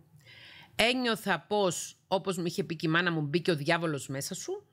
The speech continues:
ότι παρόλο που είχα κοινωνήσει εκείνη την ημέρα, μπήκε ο διάβολος μέσα μου. Ένιωθα τρομερή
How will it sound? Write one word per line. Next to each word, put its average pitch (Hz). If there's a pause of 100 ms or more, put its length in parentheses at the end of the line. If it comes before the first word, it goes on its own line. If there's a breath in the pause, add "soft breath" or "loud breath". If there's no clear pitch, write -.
(100)
ότι 180
παρόλο 175
που 175
είχα 196
κοινωνήσει 180
εκείνη 151
την 135
ημέρα, 139
μπήκε 165
ο 165
διάβολος 147
μέσα 117
μου. 311 (1300 loud breath)
Ένιωθα 185
τρομερή 190